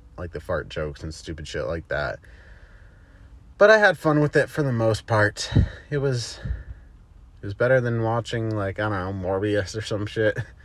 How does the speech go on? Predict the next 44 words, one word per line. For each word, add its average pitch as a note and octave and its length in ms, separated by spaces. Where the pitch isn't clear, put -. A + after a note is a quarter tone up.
<laughs> - 420
That's G2 180
for - 160
sure. E2 380
But, G2+ 160
uh, G#2 280
yeah, D3+ 280
have C#3 160
you D3+ 80
guys D#3 340
seen E3 680
The B2+ 120
Bad C3 300
Guys C#3 460
twenty C3 240
twenty-two, C3+ 580
the C3+ 100
new A2+ 440
DreamWorks A#2+ 480
Animation A#2 520
movie? C#3 360
Let A#2+ 200
me A#2+ 120
know B2 260
what A#2+ 160
you A#2+ 120
thought C3+ 300
down B2+ 180
in B2 60
the A#2+ 80
comments B2+ 360
below. E3 640
Did G#2+ 120
you A2+ 80
love C#3 180
it? D3 100
Did C3+ 120
you G#2 80
hate B2+ 200
it? - 80
Are A2+ 120
you A2 120
in A2 60
between? D#3+ 540